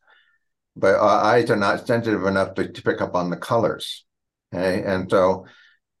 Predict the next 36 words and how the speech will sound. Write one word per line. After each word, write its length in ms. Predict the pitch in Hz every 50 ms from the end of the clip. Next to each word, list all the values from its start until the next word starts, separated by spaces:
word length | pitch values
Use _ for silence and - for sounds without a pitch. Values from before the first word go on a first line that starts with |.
| _ _ -
if 320 | 110 101 104 98 - -
you 160 | 113 104 95
have 220 | 104 113 110 107 107
a 180 | 101 95 95
D 160 | 92 107 113
S 140 | 107 92 85
L 200 | 110 107 101 101
R 180 | 98 98 101 98
camera 600 | - - 110 104 101 104 113 110 110 110 107 104
or 140 | 98 90 90
a 100 | 90 -
camera 340 | - 104 101 101 101 98
that 180 | 92 98 92 85
do 160 | 101 95 95
a 20 | 90
long 340 | 87 90 92 95 98 92
exposure, 720 | 95 - - - 107 95 95 101 98 101 113 127 156 135 - - _ _ _ _ _ _ _ _ - -
then 260 | 90 101 113 120 127
it 100 | 117 107
will 160 | 98 87 82
bring 260 | 85 90 87 82 82
out 260 | 82 82 87 - -
the 100 | - 85
color 360 | - - - 98 85 82 80 80
and 100 | 82 80
bring 220 | 101 107 104 98
out 240 | 95 92 98 95 -
the 60 | 95
magic 680 | 92 90 85 87 92 90 87 87 90 82 80 82 - _ _ _ _ _ _ _ _ _ _ -
of 260 | 92 95 92 87 87
the 120 | 95 92
aurora, 400 | 90 90 87 85 87 87 90 85 -
northern 400 | 92 87 87 85 85 87 87 85 85
lights. 380 | 90 90 82 78 71 - -
'Cause 320 | - - 92 82 82 - -
here, 520 | 160 160 185 143 101 92 87 87 90 -